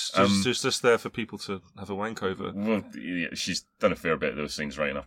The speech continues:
Speaker 2: But
Speaker 1: Well, well, yeah,
Speaker 2: it's
Speaker 1: that's,
Speaker 2: just,
Speaker 1: well, that's what Game
Speaker 2: but,
Speaker 1: of Thrones is.
Speaker 2: but,
Speaker 1: It's
Speaker 2: but
Speaker 1: like
Speaker 2: the thing is,
Speaker 1: guilt wank. It's
Speaker 2: she
Speaker 1: crap.
Speaker 2: seems, she seems to be a very sort of personable, you
Speaker 1: Yeah.
Speaker 2: know, um, nice
Speaker 1: She
Speaker 2: person.
Speaker 1: seems great. I
Speaker 2: Yeah,
Speaker 1: just
Speaker 2: yeah.
Speaker 1: wish she
Speaker 2: And it
Speaker 1: wouldn't
Speaker 2: just
Speaker 1: be
Speaker 2: think
Speaker 1: in this crap.
Speaker 2: Do something that I
Speaker 1: Mm.
Speaker 2: admire you for, with, in terms of your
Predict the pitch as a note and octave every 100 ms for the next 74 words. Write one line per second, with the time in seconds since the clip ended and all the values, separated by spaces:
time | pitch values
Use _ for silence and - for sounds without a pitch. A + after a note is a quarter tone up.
0 | - - - E3 E3 F#3+ D3+ D3+ D#3+ E3
1 | D#3+ D3+ D#3+ D3+ D3 - D3 C3+ E3 F#2
2 | F#2 D#3 D#3+ E3 F#3 E3 B2+ C#3 - F2+
3 | - - - - C#4 - - C4 F3 E3+
4 | D3+ - D3 - F3+ - C#3+ C3+ A2+ -
5 | - A2+ A2 G#2 G2 G#2+ F#2 F#2 - G#2
6 | G2+ - F2 F2 E2+ E2 - G#2 F#2+ E2
7 | - F2+ E2+ D#2+ - F#2 F2+ F2 - _
8 | - F3+ - G#3 F#3+ - F3 E3 - -
9 | A#2 D3 B2+ D3 C3+ - D3+ C#3+ B2+ B2+
10 | C#3+ C3+ C#3 A2+ F#2+ - - E2 - -
11 | - - C#3 E3 - D3 C#3 C3 B2+ A#2+
12 | A2 - A#2 A2 G2+ G2+ G2 G#2+ G#2 G2
13 | F#2 G2+ F#2+ F2+ F#2 F2+ F2 F2 G2+ F#2+
14 | F#2 E2+